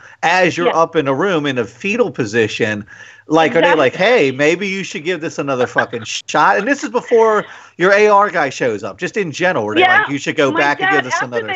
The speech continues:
Speaker 1: shot"?
Speaker 2: left, well, after they left, um, they told my dad all these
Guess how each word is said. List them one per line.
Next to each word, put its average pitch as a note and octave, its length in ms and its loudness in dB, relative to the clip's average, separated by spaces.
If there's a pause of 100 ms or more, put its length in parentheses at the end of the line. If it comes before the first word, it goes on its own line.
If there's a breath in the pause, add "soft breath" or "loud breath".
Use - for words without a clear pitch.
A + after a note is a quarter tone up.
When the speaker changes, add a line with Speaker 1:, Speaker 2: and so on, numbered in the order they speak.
Speaker 1:
shot"? C#4 240 -2
Speaker 2:
left, A3+ 140 -12 (520)
well, D4 180 -14
after G4 340 0
they F4+ 160 -10
left, D4+ 380 -4 (320 loud breath)
um, A#3+ 440 -8 (1400)
they D4+ 260 2
told G4 340 4
my D4+ 160 4
dad A#3 300 0
all A#3+ 140 -4
these A#3+ 180 -18